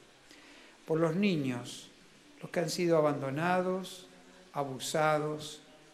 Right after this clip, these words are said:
explotados o son víctimas de la guerra,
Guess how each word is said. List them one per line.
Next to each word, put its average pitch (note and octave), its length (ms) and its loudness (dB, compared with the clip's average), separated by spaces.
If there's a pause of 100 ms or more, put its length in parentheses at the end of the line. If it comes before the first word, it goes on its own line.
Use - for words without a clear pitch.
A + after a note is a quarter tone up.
explotados D3+ 1120 -2 (680)
o E3 100 0
son G3 260 2
víctimas D#3 580 0
de D3 100 -4
la C3+ 140 -2
guerra, B2 460 -6